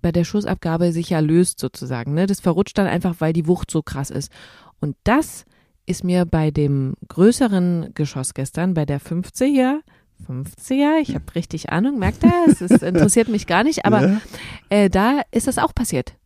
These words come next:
Speaker 1: dass die unterstützende Hand durch die Wucht weggeht von der Waffe.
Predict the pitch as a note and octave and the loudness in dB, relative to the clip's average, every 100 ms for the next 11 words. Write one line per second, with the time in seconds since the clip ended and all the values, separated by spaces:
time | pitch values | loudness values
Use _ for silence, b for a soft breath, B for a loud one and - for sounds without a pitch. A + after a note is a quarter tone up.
0 | - - - C#3 E3+ - C4+ - A#3+ G3+ | -8 -6 -4 -2 -2 -2 -2 0 0 2
1 | G#3 G3+ G3 - D#3 D3 C4+ - - - | 0 0 -2 -2 0 4 2 2 -12 -20
2 | _ _ _ _ - D#3 F3 F#3+ - - | _ _ _ _ -14 -2 -2 -2 -6 -20
3 | _ _ C#3 C3+ - - D3 C3 - - | _ _ -6 -6 -6 -6 -4 -2 -4 -8
4 | - | -12